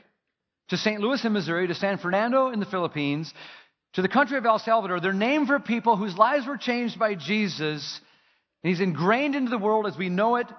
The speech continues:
today. I don't always look at a map, but when I do, I usually see my name on it somewhere. He's the most fascinating guy in the world. The cross is the most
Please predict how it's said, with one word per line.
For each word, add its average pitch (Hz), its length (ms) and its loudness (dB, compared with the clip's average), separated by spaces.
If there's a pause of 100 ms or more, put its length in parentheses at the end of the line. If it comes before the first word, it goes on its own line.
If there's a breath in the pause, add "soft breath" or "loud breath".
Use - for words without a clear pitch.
today. 196 420 2
I 123 140 2
don't 185 200 0
always 180 360 2
look 131 160 -8
at 113 60 -4
a 98 60 -4
map, 92 320 -6
but 139 140 -4
when 147 140 -2
I 143 160 -2
do, 107 480 -6 (500 soft breath)
I 98 60 -12
usually 113 340 -4
see 135 440 -4 (200 loud breath)
my 139 220 -2
name 143 260 -2
on 78 200 -6
it 71 120 -16 (840)
somewhere. 87 720 -6
He's 92 140 -16
the 175 40 -10
most 175 300 -8
fascinating 175 560 -4
guy 170 200 -12
in 185 80 -10
the 202 60 -12
world. 233 380 -14 (1120)
The 170 80 -4
cross 170 460 2 (280 loud breath)
is 165 180 -4
the 175 100 -4
most 175 420 -4